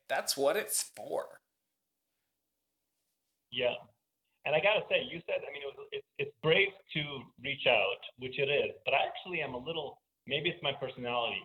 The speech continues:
Speaker 2: I get more anxiety with social
Speaker 1: Oh,
Speaker 2: media
Speaker 1: really?
Speaker 2: for posting. So I don't really post. I, you know, I can't, maybe one day I will, <laughs>
Speaker 1: <laughs>
Speaker 2: but I just, I can't post. I don't feel comfortable necessarily sharing kind of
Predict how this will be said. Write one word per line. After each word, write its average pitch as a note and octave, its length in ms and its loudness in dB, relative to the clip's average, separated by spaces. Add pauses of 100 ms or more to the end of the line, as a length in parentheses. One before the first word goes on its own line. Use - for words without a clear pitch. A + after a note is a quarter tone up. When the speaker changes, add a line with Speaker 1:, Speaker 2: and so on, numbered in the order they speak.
(160)
Speaker 2:
I C3+ 240 0
get F3+ 180 -2
more B2+ 220 -4
anxiety A2+ 680 0 (540)
with A#2+ 140 -4 (140)
social C3+ 300 4
Speaker 1:
Oh, B2 60 4
Speaker 2:
media B2+ 240 0
Speaker 1:
really? A2+ 160 -4 (260)
Speaker 2:
for C3 220 -2
posting. - 440 2
So - 80 -2 (120)
I F3 60 8
don't F#3 160 6
really D#3 180 0 (160)
post. - 140 -6 (920)
I, D#3+ 160 4
you D#3+ 60 2
know, F3+ 120 6
I E3+ 100 4
can't, - 200 -8 (200)
maybe F#3 200 2
one D#3+ 220 2
day D3+ 260 8
I - 60 12
will, - 320 2 (440)
<laughs> F3+ 100 -2 (100)
Speaker 1:
<laughs> - 540 -2
Speaker 2:
but D3 80 4
I E3+ 80 8
just, - 180 -6 (380)
I D3+ 40 -6 (180)
can't G#3 160 -4 (260)
post. - 240 -6 (240)
I C3 100 0
don't E3 260 0
feel E3 160 -2 (120)
comfortable C3+ 640 0 (260)
necessarily C3 600 4 (140)
sharing C3+ 480 4 (260)
kind A#2+ 140 -4
of A#2 60 -12